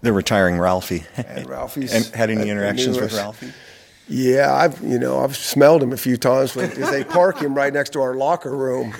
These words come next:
Speaker 2: you know, before they bring him out into the deal. So, yeah, well, that's one of the great, um, you know, mascots and one of the great traditions of college football. And so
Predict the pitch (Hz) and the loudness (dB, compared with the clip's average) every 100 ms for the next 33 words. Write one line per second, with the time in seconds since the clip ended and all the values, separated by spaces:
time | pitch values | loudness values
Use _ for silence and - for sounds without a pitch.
0 | - 123 123 127 180 135 127 127 135 131 | -4 0 2 4 2 0 0 0 2 2
1 | 127 131 127 131 120 120 123 113 - 78 | 2 2 2 2 -2 -4 -6 -4 0 0
2 | 78 - - - - - - - - - | 0 -2 -4 -4 -6 -14 -20 -18 -18 -16
3 | - 131 120 117 135 156 151 - 156 143 | -10 -10 -10 -8 0 2 2 0 -2 -2
4 | 127 139 139 147 - 127 131 135 135 120 | -2 0 0 -2 -6 -6 -2 -2 -2 -6
5 | - _ _ _ - - - _ 65 62 | -16 _ _ _ -18 -18 -20 _ -6 -4
6 | - 57 - - 127 127 - - 123 123 | -4 -8 -14 -4 0 2 0 -2 -2 -4
7 | - 127 120 120 123 127 - 123 117 - | -6 -6 -6 -4 -4 -6 -6 -6 -6 -8
8 | 123 - 117 62 60 - - - 62 60 | -10 -8 -6 -6 -8 -10 -8 -6 -6 -6
9 | 62 60 64 62 58 | -8 -8 -6 -6 -8